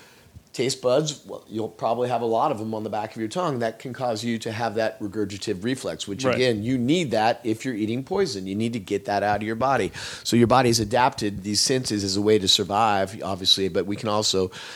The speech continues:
Speaker 1: in modern times, be a little more relaxed and then use them as a, a way
Speaker 2: Right,
Speaker 1: to
Speaker 2: yeah.
Speaker 1: expand our pleasure.
Speaker 2: I think there's a Chinese saying, which is "eat the bitter,"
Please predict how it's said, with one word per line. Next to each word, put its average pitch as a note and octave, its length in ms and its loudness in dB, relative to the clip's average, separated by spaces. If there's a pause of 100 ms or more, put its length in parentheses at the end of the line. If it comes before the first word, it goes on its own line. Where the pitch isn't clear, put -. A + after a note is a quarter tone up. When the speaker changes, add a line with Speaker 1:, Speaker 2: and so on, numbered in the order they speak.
(280)
Speaker 1:
in F2 180 -14
modern G2 300 0
times, G#2+ 340 4
be A2 160 2
a G2 60 6
little G#2+ 220 4
more G2+ 260 8
relaxed G2+ 500 8
and G2 80 4
then G2 120 6
use B2 240 8
them B2+ 120 6
as A#2+ 180 6
a, G#2+ 140 8 (320)
a - 80 -2
way A2 120 10
Speaker 2:
Right, A#2 80 12
Speaker 1:
to A2 80 10
Speaker 2:
yeah. G#2 40 10
Speaker 1:
expand A#2+ 380 8
our F#2+ 100 6
pleasure. C3+ 320 6
Speaker 2:
I - 40 4
think D#3 120 4
there's C#3 180 6
a A#2 60 2
Chinese B2+ 460 2
saying, B2+ 360 2
which G2+ 140 -6
is A2 140 -6
"eat B2 180 0
the A#2+ 80 -8
bitter," A2 380 0